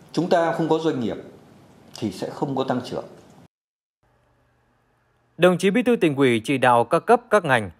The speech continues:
Speaker 2: đẩy nhanh triển khai những dự án lớn có tính lan tỏa, tập trung công tác quy hoạch, các lĩnh vực trụ cột của nền kinh tế, ưu tiên nguồn lực phát triển nông nghiệp, nông dân, nông thôn, triển khai các dự án nhà ở xã hội,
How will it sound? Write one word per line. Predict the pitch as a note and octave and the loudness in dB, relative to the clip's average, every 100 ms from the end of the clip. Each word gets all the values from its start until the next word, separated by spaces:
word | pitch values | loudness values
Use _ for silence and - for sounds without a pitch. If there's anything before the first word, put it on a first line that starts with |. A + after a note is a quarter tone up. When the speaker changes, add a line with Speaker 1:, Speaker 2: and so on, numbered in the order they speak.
| _ - | _ 2
Speaker 2:
đẩy | F3 | 4
nhanh | D3+ G#3 F3+ | 4 0 0
triển | D#3 D#3 | -2 0
khai | D#3+ D3+ | -2 -2
những | F#3 F3 | -4 -4
dự | D#3 - | -6 -2
án | C3+ C#3+ | -4 -2
lớn | C3+ D#3+ G3 | -2 -2 -2
có | C#3+ | -2
tính | C3+ D#3 | -2 -2
lan | D3+ A#2+ | -2 2
tỏa, | A2+ F2+ - _ _ | 2 0 -6 _ _
tập | - F3 | 2 4
trung | A#3 G#3 | 4 2
công | G3 F3+ | 2 0
tác | A3+ A3 | 0 0
quy | |
hoạch, | D#3 A2+ - _ _ - | 0 0 -2 _ _ 0
các | A#3 | 2
lĩnh | A3+ | 4
vực | E3+ C#3 | 2 0
trụ | - C#3+ | -2 0
cột | D3 B2+ | 0 2
của | A#2+ | 0
nền | G#2+ G#2 | -2 -4
kinh | C#3 | -2
tế, | B2 A2+ G3+ _ _ _ - | 0 0 -2 _ _ _ 0
ưu | F#3 | 0
tiên | F3 E3+ D3 | 2 0 0
nguồn | A#2+ | 0
lực | A2 | 0
phát | G#3+ G#3 | 0 -2
triển | D#3 A2+ F#2 | -2 -4 -2
nông | D#3+ C#3+ | -4 0
nghiệp, | A2 - _ | -2 -2 _
nông | C3+ D3+ C3+ | -4 -2 2
dân, | D3+ C#3 - - | 2 0 -8 -2
nông | C3 C3 | -2 2
thôn, | C3+ C3+ - _ _ _ - | 2 2 0 _ _ _ 2
triển | D#3+ B2+ | 2 4
khai | E3+ | 2
các | G3+ | 4
dự | E3+ | 2
án | F3 C3 F3 | 2 2 2
nhà | D3+ | 2
ở | |
xã | - C#3 | 2 2
hội, | C3+ | 2